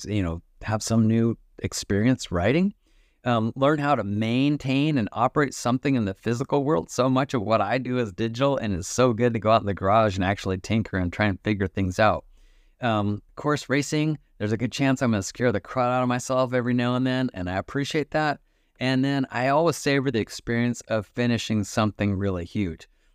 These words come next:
So don't let the trinkets be our purpose. They're just a byproduct at best.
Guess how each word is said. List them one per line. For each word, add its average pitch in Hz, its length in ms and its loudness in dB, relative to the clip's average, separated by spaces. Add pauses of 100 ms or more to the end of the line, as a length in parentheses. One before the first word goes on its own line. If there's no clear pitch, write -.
(100)
So 131 280 -2 (240)
don't 220 280 2
let 277 220 2
the 185 100 2
trinkets 143 920 0 (400)
be 143 180 2
our 113 160 4
purpose. 131 640 -2 (520)
They're 139 160 0
just 190 240 0
a 151 80 6 (160)
byproduct 101 720 0 (260)
at 90 180 -8 (200)
best. - 480 -4